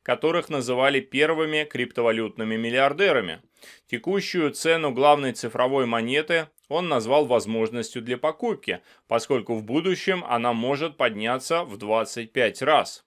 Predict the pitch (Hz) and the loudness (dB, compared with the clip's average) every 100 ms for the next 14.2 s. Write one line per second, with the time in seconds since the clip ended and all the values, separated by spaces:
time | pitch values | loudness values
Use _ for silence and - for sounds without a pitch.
0 | _ 117 110 - 185 160 156 147 120 120 | _ -6 -6 2 2 2 2 2 0 -2
1 | - 117 135 127 127 110 - 107 139 139 | -4 -8 -6 0 0 0 -6 -6 -4 -2
2 | 131 110 113 113 127 117 - 107 - 110 | -2 -2 -4 -6 -4 -4 -6 -12 -10 -12
3 | 117 98 - 120 113 101 95 - 120 104 | -12 -12 -2 0 2 0 -2 -4 -6 -4
4 | 104 104 101 - 127 147 160 160 147 - | -4 -6 -6 -6 0 2 2 -2 -4 -4
5 | 147 147 143 143 127 107 101 101 117 107 | -4 0 0 -2 -4 -8 -2 2 2 0
6 | - 107 101 98 123 110 101 110 117 98 | -6 -10 -10 -8 -2 -2 -2 0 0 0
7 | 98 92 98 95 107 110 - 175 202 214 | -4 -6 -6 -6 -2 -4 -4 -6 -6 -6
8 | - _ - 160 185 143 120 123 151 135 | -16 _ -8 0 0 2 0 -2 -2 -2
9 | 110 107 113 123 120 113 101 92 131 123 | -2 -2 -2 -4 -4 -2 -2 -2 2 4
10 | 110 107 104 101 127 135 175 170 160 151 | 4 2 2 2 -2 -6 -4 -2 -2 0
11 | 151 147 147 143 127 104 - 143 147 151 | 0 2 0 0 -4 -12 -4 0 0 0
12 | - 113 110 110 127 123 113 117 117 110 | -2 -2 -2 -2 -4 -4 -4 -4 -4 -4
13 | 107 104 - 113 110 113 107 131 143 - | -4 -4 -8 -8 -8 -8 -2 0 0 -2
14 | 147 | -2